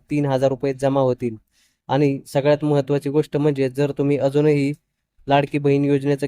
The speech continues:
केवायसी केलेलं नसेल तर खूप महत्त्वाचं आहे, कारण याच्याबाबत सगळ्यात महत्त्वाची अपडेट आहे. जर तुम्ही केवायसी केलेलं नसेल तर मात्र तुम्हाला योजनेचा हप्ता मिळणार नाही, तुम्हाला याचे पैसे मिळणार नाही. त्यामुळे तुम्ही लवकरात लवकर जाऊन तुमचं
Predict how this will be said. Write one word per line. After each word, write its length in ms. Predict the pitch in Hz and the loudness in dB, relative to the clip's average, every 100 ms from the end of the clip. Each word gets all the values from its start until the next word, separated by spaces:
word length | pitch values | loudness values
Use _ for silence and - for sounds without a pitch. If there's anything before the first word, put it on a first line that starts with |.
| - | -2
केवायसी 420 | 147 147 147 143 | 2 2 0 -2
केलेलं 400 | 135 139 143 143 | -4 -2 0 0
नसेल 380 | 147 147 139 131 | -2 -2 -4 -2
तर 100 | 139 - | -6 -4
खूप 220 | 143 147 | -4 -2
महत्त्वाचं 480 | 143 139 143 135 143 | -2 0 -2 0 0
आहे, 180 | 135 120 | 0 0
कारण 320 | 147 147 151 - _ _ - | 2 2 -2 -8 _ _ -2
याच्याबाबत 760 | 147 143 147 151 139 139 _ | 0 2 2 2 2 -2 _
सगळ्यात 320 | 147 139 143 143 | -2 0 0 0
महत्त्वाची 460 | 143 135 147 139 | 0 0 -2 -2
अपडेट 280 | 147 139 139 | -4 -2 0
आहे. 160 | 139 131 | 0 0
जर 180 | 131 135 | -2 -2
तुम्ही 240 | 147 147 | 0 0
केवायसी 460 | 139 147 147 143 143 | 2 2 2 0 -4
केलेलं 460 | 143 139 139 143 | -2 0 0 0
नसेल 280 | 147 147 135 131 | 0 0 -4 -2
तर 120 | 147 | -2
मात्र 280 | 147 147 147 | 0 0 -2
तुम्हाला 420 | 139 147 139 135 - - 131 | -2 -2 0 0 -2 -6 -2
योजनेचा 560 | 139 135 143 143 143 151 _ _ _ _ | -2 0 -2 0 0 -2 _ _ _ _
हप्ता 300 | 135 - 143 | -6 0 2
मिळणार 360 | 143 139 139 135 | 2 2 2 2
नाही, 200 | 139 135 | 2 0
तुम्हाला 360 | 139 147 143 139 | 0 0 2 2
याचे 240 | 139 151 | 2 0
पैसे 320 | 139 143 143 | 0 0 2
मिळणार 380 | 139 139 139 135 | 2 2 2 2
नाही. 220 | 139 135 | 0 -2
त्यामुळे 400 | 120 147 151 143 | 0 0 2 2
तुम्ही 280 | 135 139 135 | 0 0 2
लवकरात 420 | 139 135 139 139 | 2 2 0 0
लवकर 280 | 143 135 139 | 0 -2 -2
जाऊन 320 | 143 147 139 139 - - _ _ _ _ _ - | 2 2 2 0 -8 -20 _ _ _ _ _ -2
तुमचं 240 | 151 151 | 0 0